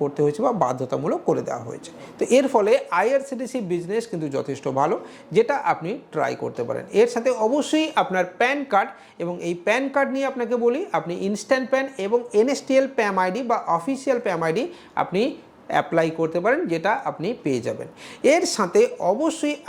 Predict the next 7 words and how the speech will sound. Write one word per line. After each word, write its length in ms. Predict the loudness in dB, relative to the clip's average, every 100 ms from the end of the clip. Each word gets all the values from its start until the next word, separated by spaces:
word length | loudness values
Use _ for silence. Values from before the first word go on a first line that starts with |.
| -2
আপনাকে 320 | 0 -4 0 -2
আমি 120 | 0 0
বলবো 200 | 2 2 0 0
ফ্লাইট 320 | 2 2 0 -2
টিকিট 340 | -2 0 -2 -2 -8 0 0
এবং 220 | 2 2 0 -2 -2 0
অন্যান্য 320 | 2 2